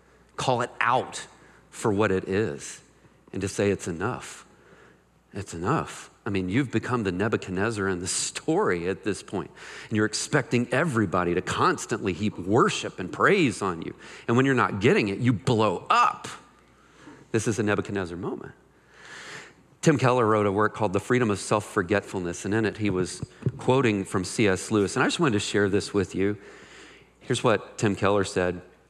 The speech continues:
"C S Lewis in Mere Christianity makes a brilliant observation about gospel humility at the very end of his chapter on pride.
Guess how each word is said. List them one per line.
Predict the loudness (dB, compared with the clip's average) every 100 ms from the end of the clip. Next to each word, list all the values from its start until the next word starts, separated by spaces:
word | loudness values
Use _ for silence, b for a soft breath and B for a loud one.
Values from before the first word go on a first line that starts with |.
| _ _ -20 _
"C | -2 4
S | 4 4
Lewis | 4 4 4 2
in | 2
Mere | 2
Christianity | 4 0 0 0 2 4 4
makes | 4 2 0
a | -2
brilliant | 4 4 6 4 4
observation | 2 2 -2 2 2 2 -2 -4 -8 B B B B
about | 2 2 0 0
gospel | 4 4 0 0 0
humility | 0 0 2 4 4 2 0 0
at | 0 0
the | 0
very | 2 4 4 4
end | 2 0
of | -2
his | -2
chapter | 0 0 -2 -2
on | 0 -2
pride. | 0 2 2 0